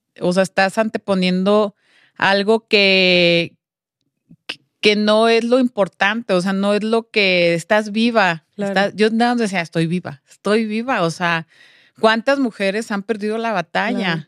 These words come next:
Speaker 1: Mi
Speaker 2: claro.
Speaker 1: madre perdió la batalla.
Speaker 2: Claro, tú lo viviste súper cerquita.
Speaker 1: Sí, entonces, ¿de qué iba a servir unos pechos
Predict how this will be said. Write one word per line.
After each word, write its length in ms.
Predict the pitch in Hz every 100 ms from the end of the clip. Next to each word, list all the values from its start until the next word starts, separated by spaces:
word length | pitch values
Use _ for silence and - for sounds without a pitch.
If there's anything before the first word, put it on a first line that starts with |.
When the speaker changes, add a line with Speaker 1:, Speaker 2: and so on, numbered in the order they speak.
| _
Speaker 1:
Mi 200 | - 190
Speaker 2:
claro. 120 | 196
Speaker 1:
madre 320 | 180 185 208 240
perdió 300 | 214 175 185
la 100 | 196
batalla. 640 | 190 - 185 214 208 147
Speaker 2:
Claro, 180 | 214 269
tú 100 | 208
lo 100 | 220
viviste 480 | 254 226 226 - 240
súper 280 | 233 208 180
cerquita. 280 | 175 170
Speaker 1:
Sí, 160 | - 185
entonces, 340 | 220 208 226
¿de 140 | 226 220
qué 120 | 233
iba 160 | 226 254
a 40 |
servir 240 | 254 233 233
unos 280 | 226 240
pechos 640 | - 226 220 247 233 220